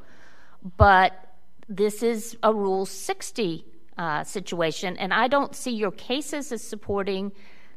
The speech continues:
that the court didn't have jurisdiction. Um, there may have been an abuse of discretion in how the hearing was conducted,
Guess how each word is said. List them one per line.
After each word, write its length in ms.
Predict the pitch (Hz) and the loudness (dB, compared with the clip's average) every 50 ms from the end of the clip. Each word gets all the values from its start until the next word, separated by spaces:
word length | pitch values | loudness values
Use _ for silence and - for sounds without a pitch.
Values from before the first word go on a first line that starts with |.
| - 196 | -8 -4
that 200 | 190 202 - 180 | -4 -2 2 4
the 160 | 214 202 185 | 4 4 4
court 300 | 185 - - 247 - - | 2 2 2 2 2 2
didn't 180 | 214 202 202 190 | 0 -2 -2 -2
have 140 | 190 170 | -2 -2
jurisdiction. 920 | 156 180 180 170 165 160 - - 170 156 - - - - 160 170 226 277 277 - - - - - - - - - - - - - - | -2 -2 0 0 0 0 -2 -4 -4 -4 -4 -4 -6 -6 -4 -2 -2 -4 -4 -6 -10 -12 -12 -12 -12 -12 -12 -12 -12 -12 -12 -8 -4
Um, 520 | 180 170 165 160 160 165 165 160 170 175 - - - - - - - - - - - - - - - - - - - - - - - - - | -4 -2 -2 -2 0 -2 -2 -2 -4 -6 -8 -10 -12 -12 -12 -12 -12 -12 -12 -12 -12 -12 -12 -12 -12 -12 -12 -12 -12 -12 -12 -12 -12 -10 -8
there 100 | - 202 | -4 0
may 120 | 208 214 | 2 2
have 100 | 214 202 | 2 2
been 140 | 196 214 208 | 2 2 4
an 120 | 208 196 190 | 4 4 2
abuse 380 | 175 151 180 208 220 214 - | 2 2 0 -2 -2 -2 -2
of 100 | 233 180 | -4 -2
discretion 680 | 180 202 185 - - - 190 185 202 - - - 214 190 | -2 -2 -4 -4 0 2 4 4 4 2 -2 -2 -2 -2
in 100 | 180 170 | -2 -2
how 260 | 160 170 175 180 196 | 0 0 2 2 4
the 120 | 185 190 175 175 | 4 2 0 -2
hearing 380 | - - 180 196 220 220 208 | -4 -4 0 0 2 2 2
was 140 | 208 190 - | 0 -2 -4
conducted, 760 | - - 190 170 175 175 175 180 - - 302 311 349 339 - | -4 -4 -2 2 4 4 4 4 2 -4 -6 -6 -6 -6 -8